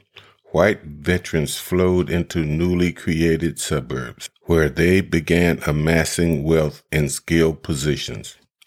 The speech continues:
But black veterans lacked these options. The majority of skilled jobs were given to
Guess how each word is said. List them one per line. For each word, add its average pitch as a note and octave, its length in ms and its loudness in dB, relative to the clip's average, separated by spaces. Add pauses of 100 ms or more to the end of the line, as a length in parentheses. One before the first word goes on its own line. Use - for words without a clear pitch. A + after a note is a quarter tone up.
(260)
But D2 560 -4
black D#2 480 0
veterans C#2+ 760 -2
lacked D2 600 -2 (160)
these D2 480 0 (100)
options. - 720 -4 (480)
The C#2+ 100 0
majority E2 880 2
of C2+ 200 -4
skilled E2 540 0
jobs C#2 520 0
were C2+ 240 -2
given C#2 600 0
to C#2 160 -2